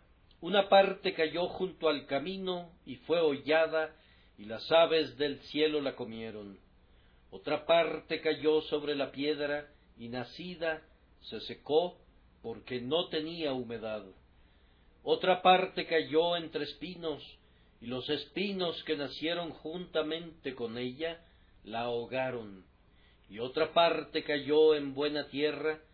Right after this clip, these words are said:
y nació, y llevó fruto a ciento por uno. Hablando estas cosas, decía a gran voz: "El que tiene oídos para oír, oiga".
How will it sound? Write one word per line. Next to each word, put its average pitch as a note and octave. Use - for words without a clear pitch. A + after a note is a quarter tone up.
y G2
nació, D3
y G2+
llevó C#3+
fruto E3
a B2+
ciento D3
por A2
uno. G#2+
Hablando F3+
estas F3+
cosas, D#3
decía E3
a C#3
gran D3
voz: D#3+
"El G2
que C3+
tiene F#3
oídos E3+
para B2+
oír, F#3+
oiga". A#2